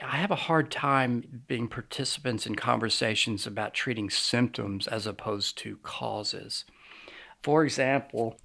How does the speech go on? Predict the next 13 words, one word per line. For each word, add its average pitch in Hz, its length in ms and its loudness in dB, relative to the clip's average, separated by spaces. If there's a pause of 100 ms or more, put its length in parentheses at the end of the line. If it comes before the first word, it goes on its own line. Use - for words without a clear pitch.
(120)
my 123 160 0
wife 127 260 8
and 131 100 6
I 113 80 4
do 113 160 2
some 113 260 0
work 120 320 4
in, 117 220 -6
uh, 107 260 -4 (560)
I'll 127 280 -10
just 110 200 -4
say 110 180 0
Africa, 123 680 4